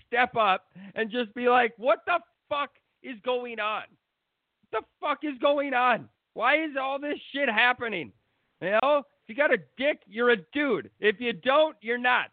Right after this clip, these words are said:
Like, what's the problem? I don't understand. Nobody is willing to just step up and be like, "Stop it. You're not a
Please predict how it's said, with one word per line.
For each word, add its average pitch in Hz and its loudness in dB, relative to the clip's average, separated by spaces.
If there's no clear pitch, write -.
Like, 202 -6
what's 254 -4
the 254 -10
problem? 233 -2
I 220 0
don't 269 0
understand. 240 0
Nobody 269 2
is 202 -10
willing 208 -4
to 165 -20
just 208 -10
step 233 0
up 226 0
and 202 -10
be 220 -8
like, 214 0
"Stop 349 4
it. 123 -16
You're 214 -10
not 320 -4
a 320 -6